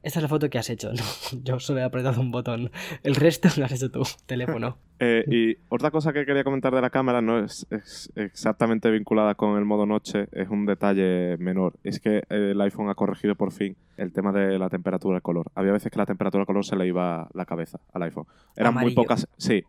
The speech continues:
Speaker 2: se le iba como a naranja, amarillo, una cosa rara. Eh,
Speaker 1: Hmm.
Speaker 2: son muy pocas las situaciones en las que le pasa, ¿eh? O sea, hace una foto estándar y se, y la hace bien. Pero p-, el otro día me di cuenta, o sea, ya me había dado cuenta probando el teléfono, pero volviendo en el avión,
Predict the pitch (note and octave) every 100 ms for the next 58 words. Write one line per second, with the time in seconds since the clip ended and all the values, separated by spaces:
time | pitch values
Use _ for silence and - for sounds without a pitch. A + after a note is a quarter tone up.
0 | _ - G#2 G#2+ A2+ A#2 G#2 G2+ A2 -
1 | G#2+ G#2 G2+ G2+ G2+ G2+ G2+ G2 G2 F#2+
2 | F#2 F2 - - G2+ F#2+ C#3 - C3 C3+
3 | C3 B2 F#2+ F#2+ G2+ F#2+ - F#2 F2+ F2
4 | E2+ E2 E2+ - E2 A2 - E2+ - F#2+
5 | F#2 G2+ F#2+ - G2+ A2 G#2+ E2+ G2 F2+
6 | - E2+ E2 - _ _ _ - G2+ F#2+
7 | - - - G#2 A#2 B2 B2 C3 E2+ G#2+
8 | A2 B2 A#2+ B2+ - _ - G#2+ G2 A#2
9 | C3+ B2+ A#2 A#2+ A#2 B2+ B2+ F2 F#2+ G#2
10 | G2+ G#2+ A2 G#2+ F#2 - E2+ - F#2 F2
11 | E2+ A2 A#2 A#2 A2+ A2+ B2 B2